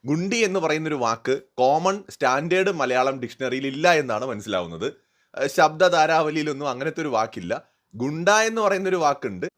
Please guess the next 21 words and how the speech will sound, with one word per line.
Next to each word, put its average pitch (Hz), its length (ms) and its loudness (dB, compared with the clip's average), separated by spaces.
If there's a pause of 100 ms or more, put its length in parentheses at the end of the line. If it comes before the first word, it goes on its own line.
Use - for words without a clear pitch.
പൊതുവെ 180 480 2
മസിൽ 165 280 -4
പവറും 175 520 2
അല്ലെങ്കിൽ 156 280 -2
ആക്രമണ 175 640 0
സ്വഭാവവും 160 560 0
ഒക്കെ 156 100 -8
കാണിക്കുന്ന 143 680 -4 (100)
പുരുഷന്മാരെയാണ് 160 760 2
ഗുണ്ടകളെന്ന് 151 580 0
വിളിക്കുന്നത്. 131 480 -4 (280)
അതുകൊണ്ട് 202 440 2
തന്നെ 170 240 0
അതേ 139 280 2
പരിപാടി 175 400 4
ചെയ്യുന്ന 165 280 -4
സ്ത്രീകളെ 139 600 -4 (320)
ഗുണ്ടികൾ 190 680 2
എന്ന് 147 320 -6 (220)
ചിലരെങ്കിലുമൊക്കെ 190 760 2
വിളിക്കാറുണ്ടെങ്കിലും 139 1000 0